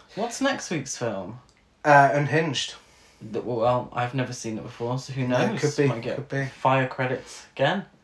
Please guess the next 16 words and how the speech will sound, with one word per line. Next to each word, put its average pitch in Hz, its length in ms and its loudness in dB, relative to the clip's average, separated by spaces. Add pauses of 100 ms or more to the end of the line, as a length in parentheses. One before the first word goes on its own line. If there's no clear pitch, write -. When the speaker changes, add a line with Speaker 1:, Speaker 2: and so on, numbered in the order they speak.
(360)
Speaker 2:
Good 220 140 12
old 214 300 12
Donny 202 260 12
Kaye 180 580 8
is 156 220 0
sta-, 185 440 10
staring 185 360 10
a 180 40 8
little 170 200 10
too 170 180 2
close 160 280 4
to 156 80 -2
the 147 40 -2
fire, 143 360 8
isn't 135 280 0
he? 131 120 -4